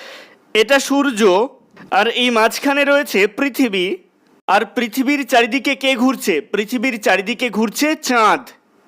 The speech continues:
এবারে একটা ছবি দেখো, আমি বোঝাচ্ছি। সূর্যের যে দিকটা চাঁদের দিকে রয়েছে সেই দিক আলোকিত হচ্ছে এবং পৃথিবী থেকে তার উল্টো দিকটা দেখা যাচ্ছে, সেই দিক কিন্তু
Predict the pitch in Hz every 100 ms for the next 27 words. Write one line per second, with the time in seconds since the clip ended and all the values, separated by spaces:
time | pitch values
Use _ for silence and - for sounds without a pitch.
0 | _ _ - 226 269 247 240 285 277 277
1 | 254 269 269 269 262 226 214 233 233 180
2 | 170 _ _ - - - - - - -
3 | 247 254 214 302 294 214 190 262 277 269
4 | 269 - 226 233 - _ _ - 247 240
5 | 294 277 262 254 277 277 269 - 202 415
6 | - - 254 240 269 247 233 233 269 269
7 | 254 254 277 415 - _ - 254 294 226
8 | 190 208 240 277 285 277 311 277 320 302
9 | 247 262 262 294 294 294 - 262 294 254
10 | 226 220 208 208 160 123 - - - 262
11 | 269 220 294 - - 285 277 262 254